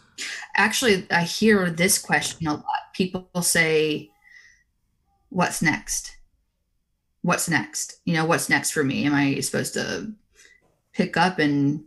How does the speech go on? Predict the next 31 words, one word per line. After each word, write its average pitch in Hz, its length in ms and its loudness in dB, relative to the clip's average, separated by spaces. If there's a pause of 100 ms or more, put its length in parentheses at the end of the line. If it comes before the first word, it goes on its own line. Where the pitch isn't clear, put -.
move 165 220 0
to - 80 0
another 123 280 2
city? 190 920 4
Am 139 200 0
I, 127 280 0
you 139 200 2
know, - 520 -6 (420)
what's 170 320 -2
next 135 260 0
for 156 120 -2
me?" 131 200 0
A - 80 0
lot 180 200 4
of 196 80 0
people's 170 460 2
identity 151 640 4
could 156 160 -4
be 147 100 0
wrapped 139 380 0
up - 260 -2 (420)
in 156 520 2 (260)
someone 156 400 0
who 147 140 2
died, 143 380 2
whether 147 220 2
they 143 140 2
were 143 120 0
caretaking 170 920 0
for 180 200 0
them 180 520 2